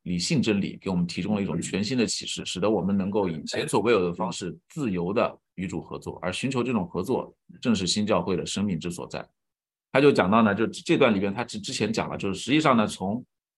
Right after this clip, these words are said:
从上古教会开始，人就非常真诚地去祈求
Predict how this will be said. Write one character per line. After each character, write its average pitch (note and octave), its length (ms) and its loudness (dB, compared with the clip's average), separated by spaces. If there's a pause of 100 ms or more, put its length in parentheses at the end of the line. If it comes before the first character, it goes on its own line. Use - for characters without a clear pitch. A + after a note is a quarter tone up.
(240)
从 A#2+ 120 0
上 E3+ 200 6
古 G2 120 2
教 G#2 120 4
会 G2 140 4
开 G2 180 2
始， E2 300 -6 (440)
人 G2+ 300 4
就 G#2+ 420 6 (200)
非 C3+ 120 0
常 G#2+ 180 2
真 A#2 140 0
诚 G2+ 140 -2
地 F2+ 60 0
去 F#2+ 180 -4
祈 - 180 -2
求 E2+ 440 -2